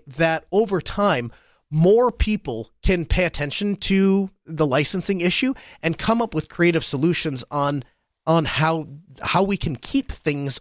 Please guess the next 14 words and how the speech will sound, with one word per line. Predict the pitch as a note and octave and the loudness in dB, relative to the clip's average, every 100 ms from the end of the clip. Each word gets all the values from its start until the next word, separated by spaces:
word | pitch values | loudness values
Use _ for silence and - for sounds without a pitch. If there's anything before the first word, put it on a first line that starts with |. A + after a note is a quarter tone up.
| - | 0
on | D#3+ D3+ D3 | 2 2 -2
Linux. | D#3 F3 A#2 - | -2 -2 -2 -6
Because | E3 D#3+ D#3 | -4 -2 0
like | F3 | 0
I | F3 | 0
say, | - G#3+ | 0 0
I | A#2 F3+ | 0 -2
understand | C4+ A3 - F3+ F3+ | -2 -4 -2 0 0
that | D3 | -2
it's | - | -2
a | |
very | A#2+ D3 D#3 | 0 0 0
confusing | - A#2 D3 B2+ | -4 -2 -2 -2
topic. | A#2+ D3 - E3 | -2 -2 0 -2